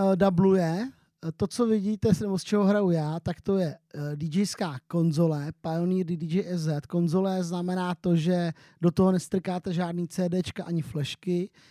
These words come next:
ale tohle připojíte U S B kabelem k počítači a veškerou muziku máte v počítači a,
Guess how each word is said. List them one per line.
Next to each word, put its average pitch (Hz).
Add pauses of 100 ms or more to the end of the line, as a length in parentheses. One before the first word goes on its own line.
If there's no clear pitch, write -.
(160)
ale 170
tohle 196
připojíte 185
U 180
S 170
B 185
kabelem 175
k 139
počítači - (240)
a 156
veškerou 175
muziku 175
máte 165
v -
počítači 180
a, 165